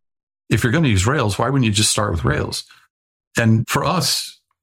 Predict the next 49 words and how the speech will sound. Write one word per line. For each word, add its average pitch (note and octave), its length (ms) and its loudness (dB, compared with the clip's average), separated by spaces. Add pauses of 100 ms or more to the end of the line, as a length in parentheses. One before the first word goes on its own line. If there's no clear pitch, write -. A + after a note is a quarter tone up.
(120)
what B2 140 2
it A2+ 80 2
allowed B2+ 340 2
us B2+ 180 -2
to A#2 80 0
do A#2 340 2
is G2+ 140 2
to, G#2 260 0
like, G2+ 240 2
think E3+ 360 -2
about G#2 500 0
what B2 160 2
is D#3+ 140 0
it F#3+ 80 -2
we C#3+ 120 2
love A2+ 320 0
about B2+ 280 -2
Rails F#2+ 560 2 (200)
and G2+ 160 2
what A#2+ 160 0
is C#3 120 0
it E3+ 140 -2
we B2+ 180 0
would A2+ 160 0
like G#2 220 0
to A2 80 0
see G#2 220 2
improved. F#2 760 2 (140)
One C#3+ 200 2
of E3 80 2
the C#3+ 80 2
things B2 240 0
we A2 120 4
wanna G#2+ 200 2
see G2+ 180 0
improved F#2 580 2
is G2 520 0 (200)
where C#3+ 120 2
does D#3+ 160 0
the C#3 80 0
domain C3 420 2
logic A2+ 360 0
live F#2+ 440 2 (180)
in A2+ 160 2
one A2 120 4
of G2+ 80 2
these G#2 180 2
super A2 240 0
large G2 560 -2